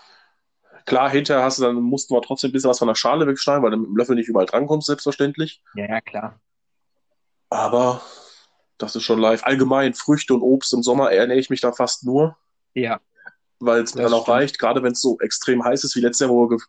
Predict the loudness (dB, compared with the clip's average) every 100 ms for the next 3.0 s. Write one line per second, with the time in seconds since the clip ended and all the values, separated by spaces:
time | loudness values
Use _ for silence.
0 | -6 -4 -2 0 0 0 -2 -2 -2 0
1 | 2 2 2 0 2 2 0 -2 -6 -4
2 | -2 -2 -4 -8 -6 -2 -2 -2 -4 -6